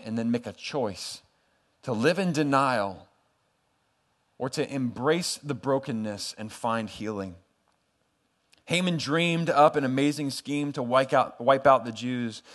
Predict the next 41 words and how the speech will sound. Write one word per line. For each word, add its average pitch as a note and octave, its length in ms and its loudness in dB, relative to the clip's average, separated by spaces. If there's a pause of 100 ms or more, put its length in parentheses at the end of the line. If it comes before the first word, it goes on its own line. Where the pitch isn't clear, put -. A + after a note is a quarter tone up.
(160)
but C3+ 120 0
he B2+ 40 0
found D3+ 360 6
that C#3 100 4
the C3+ 120 0
real C#3+ 340 4
issues C3 360 -4
of A#2+ 140 -6
life A#2+ 300 2
flow B2+ 260 -4
from A#2+ 240 -4
the A#2 80 0
heart. G#2+ 380 0 (1040)
And A#2+ 100 -2
the B2+ 80 0
rage D3+ 420 2
he D3 140 -4
stirred C#3 520 -2
up B2 500 2 (760)
was G2+ 160 -12
now A#2+ 360 4
equal G2+ 580 -8 (400)
to - 100 -8
the A2+ 100 -2
fear A2 560 -2 (140)
that A2 100 -2
he G#2+ 100 -4
had G2+ 340 2
for G2+ 160 -6
his F#2+ 240 -8
own G2 220 -6
life. F#2 420 -4 (1200)
Our B2+ 140 6
hearts D#3+ 340 4
reveal C#3+ 540 2
the A#2+ 100 -4
truth D3 360 -2
about A#2+ 240 4
what B2+ 160 2
we B2+ 100 -2
believe. A#2+ 580 -4